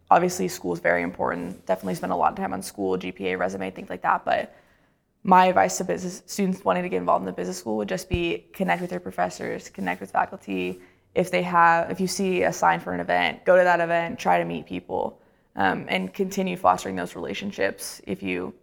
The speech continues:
don't have that professor again, go say hi, send them an email, check in, things like that, because people remember that, and, you know, you wanna form those relationships, um, just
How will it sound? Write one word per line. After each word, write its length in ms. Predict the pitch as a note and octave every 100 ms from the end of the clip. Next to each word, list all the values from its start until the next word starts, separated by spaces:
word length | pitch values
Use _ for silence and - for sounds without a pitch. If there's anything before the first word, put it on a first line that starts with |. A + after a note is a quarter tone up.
| _ _ -
don't 180 | F#3 F#3
have 160 | F3
that 100 | -
professor 360 | F#3+ F3+ F3 F#3
again, 600 | F#3+ B3 G3+ D#3+ - - - -
go 120 | G3
say 160 | B3+
hi, 400 | B3 D4 D#4+ F#3
send 220 | E3 F#3 F#3+
them 80 |
an 80 | G#3+
email, 300 | B3+ B3 F3+
check 280 | F3 F#3+ F#3+
in, 320 | A3 F3+ F3
things 160 | F3+ F#3+
like 140 | F#3+
that, 380 | F#3 F3+ F3 - - _ _ -
because 440 | G3 G3 F3+ F3+
people 260 | - G3+ F#3
remember 360 | F3 F3 F#3+ G3+
that, 420 | G3+ G3+ G#3 -
and, 440 | F#3 F3+ F3 F3+ - _ _ _
you 80 | -
know, 80 | F3
you 160 | F3 F3
wanna 180 | F3
form 200 | F3+ F#3+
those 160 | F#3 F#3+
relationships, 720 | E3+ F#3 F#3+ G2 G2 - - _ _ _ _ _
um, 260 | - - -
just 400 | - F#3+ - -